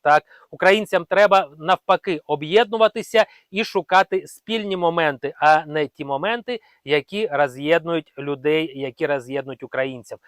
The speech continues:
Тепер, що стосується опитування, яке провели в Україні стосовно того,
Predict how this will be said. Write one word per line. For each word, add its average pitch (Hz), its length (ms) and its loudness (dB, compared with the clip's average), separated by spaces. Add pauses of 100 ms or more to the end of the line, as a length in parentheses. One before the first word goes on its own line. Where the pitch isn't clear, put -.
(220)
Тепер, 349 280 6
що 330 180 4
стосується 262 540 4
опитування, 240 520 2
яке 220 300 4
провели 226 400 6
в 208 60 2
Україні 226 540 2
стосовно 208 540 2
того, 254 420 6